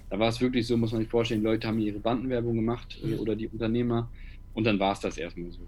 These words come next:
Speaker 1: Und dann gab's keine weitere Betreuung. Und da ist natürlich jetzt auch unsere Aufgabe oder meine Aufgabe, ähm, ja,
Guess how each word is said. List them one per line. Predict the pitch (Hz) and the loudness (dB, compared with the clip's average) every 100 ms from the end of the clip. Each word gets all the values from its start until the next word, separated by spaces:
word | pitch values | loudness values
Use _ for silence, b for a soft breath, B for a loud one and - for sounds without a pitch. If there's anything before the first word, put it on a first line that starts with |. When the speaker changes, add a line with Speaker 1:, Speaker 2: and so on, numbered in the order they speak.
| - | -10
Speaker 1:
Und | - | -4
dann | 95 | -2
gab's | 107 101 - | 0 0 0
keine | 110 110 | 0 2
weitere | 104 113 107 | 2 2 0
Betreuung. | 98 - 110 120 113 110 B B - | -4 0 4 6 4 0 B B -8
Und | 104 | 0
da | 107 | 2
ist | 107 | 2
natürlich | 107 107 107 | 0 0 2
jetzt | 104 - | 2 -2
auch | 107 | -6
unsere | - 120 110 | -4 -2 0
Aufgabe | 104 107 - 104 104 | 0 -2 -2 -4 -4
oder | 104 101 | -2 -2
meine | 104 107 | 0 -2
Aufgabe, | 90 104 - 104 104 101 B B B - | -2 -6 -4 -4 -2 -4 B B B -10
ähm, | 98 98 98 98 - - - - | -6 -4 -4 -4 -8 -12 -10 -2
ja, | 110 95 | 0 0